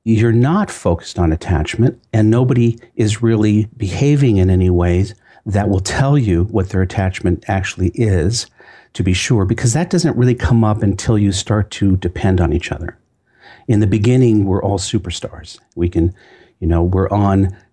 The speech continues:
drugs that nature's provided to make us be able to do things we won't be able to do when those drugs <laughs> go away. <laughs> Which is why a lot of people think there's a bait and switch involved, you know?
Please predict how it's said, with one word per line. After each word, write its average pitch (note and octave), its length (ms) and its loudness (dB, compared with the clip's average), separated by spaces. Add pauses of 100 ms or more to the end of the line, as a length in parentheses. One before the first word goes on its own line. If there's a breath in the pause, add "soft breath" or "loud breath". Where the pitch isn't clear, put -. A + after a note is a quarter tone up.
drugs F#2 640 0
that F2 160 -4
nature's G2+ 460 0
provided E2+ 540 0
to - 100 -2
make G#2 200 2
us G2 140 -2
be G2+ 140 -2
able F#2+ 160 2
to F#2+ 80 2
do A2 180 2
things G2 300 0
we F#2+ 120 2
won't A2+ 280 2
be A2+ 80 0
able F2 160 2
to F2 80 2
do E2 160 0
when F2+ 140 2
those E2+ 140 0
drugs D#2+ 320 -2
<laughs> - 100 -2
go A#2 120 0
away. G2+ 460 0
<laughs> B2 1600 -2
Which C3+ 160 0
is D3 100 2
why E3 140 0
a F#3 60 2
lot A3 180 0
of E3+ 60 -2
people G#3 240 -4
think - 360 -4
there's D#3 220 -2
a D3+ 40 2
bait D#3+ 220 -2
and D3+ 160 -6
switch - 320 -4
involved, F#2+ 460 -2
you F#2+ 100 2
know? C#3 300 2